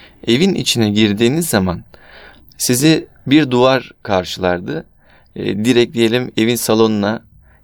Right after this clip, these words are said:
diğer odalarına açılmazdı. Şimdi burada bir mahremiyet görüyoruz.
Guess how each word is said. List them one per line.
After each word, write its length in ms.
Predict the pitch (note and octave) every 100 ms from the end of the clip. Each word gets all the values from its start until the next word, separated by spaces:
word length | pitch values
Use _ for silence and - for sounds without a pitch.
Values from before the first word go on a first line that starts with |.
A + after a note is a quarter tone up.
| -
diğer 200 | A#2 A#2
odalarına 520 | A2+ G#2 A2 G#2 B2 -
açılmazdı. 680 | G#2+ - G2 F2+ E2+ - - _ _ _ A#2+ G#2+ _ C#3 A#2+
Şimdi 420 | - A#2 G2+ F2+ _ _ _ _ _ _
burada 360 | A2 A2+ E3 F3
bir 100 | F3
mahremiyet 680 | B2+ A2+ A#2 A#2+ C3+ D3 -
görüyoruz. 520 | G#2 F2+ F2 F2